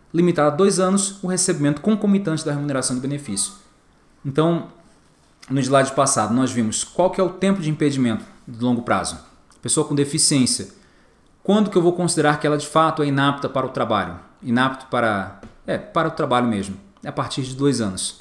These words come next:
Ela já tem direito a receber o benefício de prestação continuada. Qualquer idade. Periodicidade para revisão do B P C. Dois anos. E aqui fala o seguinte. Durante quanto tempo eu posso receber a,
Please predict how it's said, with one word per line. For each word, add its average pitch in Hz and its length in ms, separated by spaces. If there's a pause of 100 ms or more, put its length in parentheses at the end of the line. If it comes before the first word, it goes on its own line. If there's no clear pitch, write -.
(140)
Ela 104 120
já 110 100
tem 127 160
direito 123 300
a 117 40
receber 117 300
o 120 40
benefício 113 400
de - 40
prestação 110 440
continuada. 101 560 (600)
Qualquer 120 320
idade. 123 360 (400)
Periodicidade 175 720 (540)
para 143 140
revisão 143 280
do 143 60
B 143 100
P 143 120
C. 104 360 (140)
Dois 135 360
anos. 107 440 (280)
E 202 60
aqui 196 160
fala 185 200
o - 20
seguinte. 143 460 (1200)
Durante 180 280
quanto 233 200
tempo 208 180
eu 202 40
posso 190 640 (520)
receber 131 800 (480)
a, 110 960